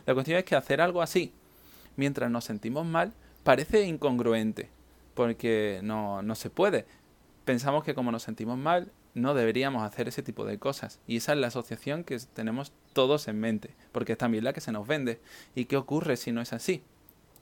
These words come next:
Mindfulness o meditar de manera formal se puede hacer y se debe hacer también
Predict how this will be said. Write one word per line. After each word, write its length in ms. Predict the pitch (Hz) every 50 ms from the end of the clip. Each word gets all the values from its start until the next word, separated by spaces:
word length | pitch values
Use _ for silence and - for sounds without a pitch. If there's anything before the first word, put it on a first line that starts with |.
| - - -
Mindfulness 640 | - 131 143 156 151 170 156 147 143 147 156 156 -
o 40 | 113
meditar 440 | 110 110 107 104 104 - 123 139 147
de 60 | 156
manera 320 | 160 156 165 160 156 147
formal 560 | - - 123 120 - 165 143 143 147 135 - - - - -
se 160 | - - -
puede 200 | 107 - 120 139
hacer 380 | 147 151 - - 147 143 139 - - - _ _ _ -
y 100 | 120 113
se 240 | - - - - 98
debe 400 | - 107 127 143 151 143 131 160 147
hacer 380 | 120 - - 139 139 135 127
también 380 | - 101 101 104 117 127 120